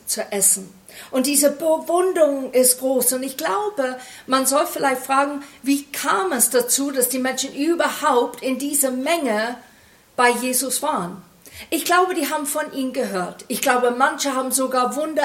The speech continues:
erlebt durch ihn. Oder die haben eine Lehre in der Synagoge gehört, was er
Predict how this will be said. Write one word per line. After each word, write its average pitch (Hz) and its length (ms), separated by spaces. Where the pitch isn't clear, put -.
erlebt 262 680
durch 214 440
ihn. 170 320
Oder 311 260
die 277 200
haben 277 220
eine 254 240
Lehre 262 400
in 247 180
der 233 140
Synagoge 277 760
gehört, 240 440
was 294 440
er 233 400